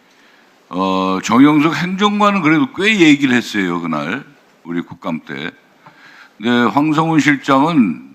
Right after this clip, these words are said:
정말 제가 보기에 문제가 있네요. 자기가 필요한 것만 기억을 하는 사람 같아요. 자, 그리고 우리 허민 청장님 있잖아요.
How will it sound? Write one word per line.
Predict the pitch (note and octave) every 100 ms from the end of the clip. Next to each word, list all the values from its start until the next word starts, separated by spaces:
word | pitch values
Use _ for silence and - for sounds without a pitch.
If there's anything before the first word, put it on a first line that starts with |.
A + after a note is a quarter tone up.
| _ _ _ _ _
정말 | - D#2 G2 A2+ F#3
제가 | D3+ C3+ C3
보기에 | A#2 B2
문제가 | G2+ F#2 G#2
있네요. | G#2 C#2+ B1+ C2+ D2+
자기가 | - - G#2+ C3 D3 -
필요한 | - G3 F#3+ F3+
것만 | E3 D3+
기억을 | A#2 A#2 G#2+ G2+ E2+
하는 | E2 D#2+
사람 | C#2 C#2 C#2
같아요. | B1 - C#2 - _ _ - - - - - _
자, | - F2+ E2+
그리고 | A2+ C3+ C3 A#2 A#2+ A#2 E2+ C2+ - _ _ _ _ _
우리 | - B2
허민 | A#2+ D#3+ F3+
청장님 | D3+ D#3 D3 B2+ G2+
있잖아요. | - E2 D#2